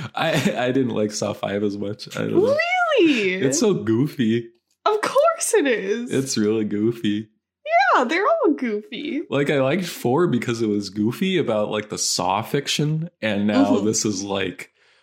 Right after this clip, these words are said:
Speaker 1: oh, we left Saw four out and it curdled, and they're still doing this. They're still putting people into the first movie that weren't there, Car. That
Speaker 2: Yeah, of course.
Speaker 1: <laughs> Why
Speaker 2: That's
Speaker 1: are
Speaker 2: gonna
Speaker 1: we
Speaker 2: happen
Speaker 1: doing
Speaker 2: forever.
Speaker 1: this?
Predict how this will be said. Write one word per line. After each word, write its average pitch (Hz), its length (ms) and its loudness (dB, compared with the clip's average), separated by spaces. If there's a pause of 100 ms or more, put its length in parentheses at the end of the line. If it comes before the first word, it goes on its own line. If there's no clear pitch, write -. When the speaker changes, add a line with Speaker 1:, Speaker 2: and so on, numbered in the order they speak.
(260)
Speaker 1:
oh, 113 320 2
we 110 160 2
left 101 240 0
Saw 104 300 0
four 104 320 -2
out 101 380 -4
and 98 160 -4
it 95 140 -6
curdled, 101 560 -4
and 104 340 -4
they're 101 120 -2
still 110 360 0
doing 110 360 -2
this. 107 200 -2
They're 120 160 0
still 131 300 0
putting 131 300 0
people 139 360 0
into 139 120 2
the 135 120 -2
first - 420 0
movie 143 260 2
that 139 160 2
weren't 147 280 0
there, 151 280 2
Car. 135 320 0 (140)
That 131 260 -2 (300)
Speaker 2:
Yeah, 587 60 4 (120)
of - 60 -14
course. 392 640 2
Speaker 1:
<laughs> - 0 -
Why 226 420 2
Speaker 2:
That's - 200 4
Speaker 1:
are 208 40 4
Speaker 2:
gonna 427 140 6
Speaker 1:
we 208 40 6
Speaker 2:
happen 415 320 4
Speaker 1:
doing 294 100 2
Speaker 2:
forever. 427 340 2
Speaker 1:
this? - 220 -4